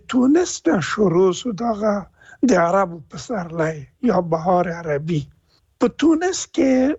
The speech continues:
اه، دومره موفق نه شو. البته دا د خپله د تونسیانو، اه، ذکاوت او درایت و چې خپل نظام یې وساته. هغه نه را په دې خوا دوی په مصر کې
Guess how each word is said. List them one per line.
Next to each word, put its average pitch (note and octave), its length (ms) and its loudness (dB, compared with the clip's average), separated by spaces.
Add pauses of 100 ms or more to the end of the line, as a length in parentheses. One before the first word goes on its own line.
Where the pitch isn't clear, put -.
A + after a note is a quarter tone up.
(120)
اه، G#3+ 200 0
دومره G#3 1080 2 (120)
موفق F3 760 -2 (120)
نه G3 360 2
شو. G#3 480 -2 (380)
البته G3 580 0 (420)
دا F#3+ 140 2
د E3+ 140 -4
خپله F#3+ 400 -2
د F3 120 -6 (180)
تونسیانو، F3+ 1200 2 (520)
اه، E3 380 4
ذکاوت E3+ 800 0
او F3+ 120 0
درایت E3 640 -2
و F#3+ 80 2
چې - 160 -6
خپل G3 400 0
نظام F3 440 0
یې F3+ 120 2
وساته. - 440 -6 (600)
هغه B3 320 2
نه A3 140 2
را F#3+ 180 0
په G3 200 -6
دې F#3 180 -2 (160)
خوا F#3+ 240 -2 (540)
دوی F#3+ 480 2 (120)
په G#3+ 100 0
مصر F3 460 2 (160)
کې A#3 140 2